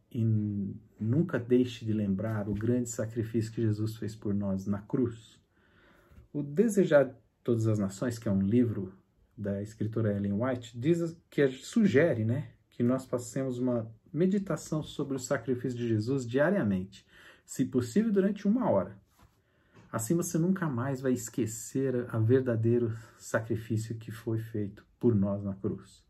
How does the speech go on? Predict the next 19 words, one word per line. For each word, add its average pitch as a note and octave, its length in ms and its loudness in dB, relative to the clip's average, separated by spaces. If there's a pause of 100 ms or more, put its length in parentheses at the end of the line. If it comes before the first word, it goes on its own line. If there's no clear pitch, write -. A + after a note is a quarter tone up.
(880)
Você B2+ 200 -2
precisa - 240 -4
estar D#3+ 160 -2
em E3+ 100 0
contato E3+ 840 -4
com A2 160 -4
Jesus G#2 340 -4
constante A2 800 -8
para F#2+ 140 -6
que - 100 -12
você F#2+ 460 -8
lembre D3+ 760 -2 (840)
de G#2+ 120 -2
que A2 280 -2
ele A#2+ 180 0
é A#2+ 80 -2
o A2 60 0
único D3 480 2
Salvador. G#2+ 580 -4